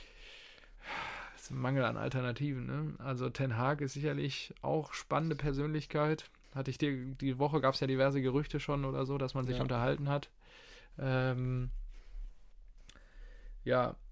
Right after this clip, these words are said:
Speaker 1: ist, glaub ich, schon noch mal eine Schippe zumindest emotionaler als, äh, <laughs> Favre. Ich glaub, das sind neunundneunzig Prozent der Trainer da draußen. Und, ähm, bei Kovac, auch da glaub ich, dass er den Jungs mal zumindest,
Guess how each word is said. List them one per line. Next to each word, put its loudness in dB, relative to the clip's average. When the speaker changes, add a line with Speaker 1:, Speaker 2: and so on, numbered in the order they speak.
Speaker 1:
ist, -6
glaub 8
ich, 4
schon 4
noch 4
mal 6
eine 6
Schippe 12
zumindest 6
emotionaler 6
als, 2
äh, 10
<laughs> 6
Favre. 4
Ich 0
glaub, 4
das -2
sind -6
neunundneunzig 6
Prozent 0
der 8
Trainer 4
da 6
draußen. 4
Und, 8
ähm, 6
bei 6
Kovac, 6
auch 8
da 10
glaub 4
ich, 0
dass -2
er 2
den 2
Jungs -2
mal 0
zumindest, 0